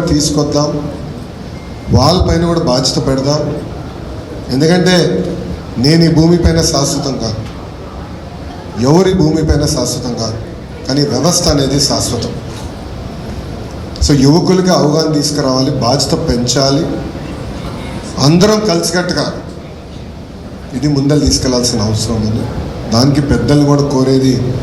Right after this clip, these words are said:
యువకుల్ని కూడా ఎక్కువ లాగుదాం, వాళ్ళు రారు, పట్టుకుని లాగుదాం, భాగస్వామ్యం చేద్దాం. వాళ్ళ రూట్స్ అంటే ఎక్కడ నుంచి, ఎక్కడ పుట్టారు, ఎక్కడ పెరిగారు, ఏం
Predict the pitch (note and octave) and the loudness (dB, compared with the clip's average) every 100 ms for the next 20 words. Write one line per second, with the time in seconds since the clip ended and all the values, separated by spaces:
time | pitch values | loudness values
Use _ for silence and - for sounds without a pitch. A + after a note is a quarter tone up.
0 | - - G#2+ C3 C#3+ D3 C#3+ C3 C3 B2 | -6 -2 4 4 4 4 4 4 2 0
1 | B2+ - A2 D#3 D3 - - - - - | -2 -4 0 0 2 -2 -4 -6 -6 -4
2 | G#2+ A#2+ C3+ D3 D#3+ D3+ - - - - | 0 2 4 4 2 0 -4 -4 -6 -2
3 | B2 A2+ A#2+ D#3 F#3 F#3 - - - A2+ | 2 4 6 6 4 2 -2 -2 -2 -2
4 | C#3+ C#3+ B2+ C#3 D3+ E3+ E3 - - - | 0 2 2 4 4 2 0 -4 -6 -6
5 | - - - G#2+ C3+ C3+ C3+ B2+ - B2+ | -8 -8 -2 2 4 4 4 4 2 0
6 | B2+ D#3 D#3 - - - - - - - | 2 4 4 2 -2 -4 -6 -6 -8 -8
7 | - - - - A#2+ C3 A2+ C3 E3 - | -8 -8 -8 -2 2 4 6 6 4 2
8 | - C3 D#3 - - E3+ F3 E3 D#3+ A#2 | 2 2 2 2 2 4 4 4 2 0
9 | A2+ D#3 C#3+ - D3+ D3 D3+ C#3+ D3+ - | 0 2 2 2 2 4 4 2 2 0
10 | B2 B2 C#3+ D3 C#3+ D3 D3+ B2+ | 2 2 4 6 4 4 4 6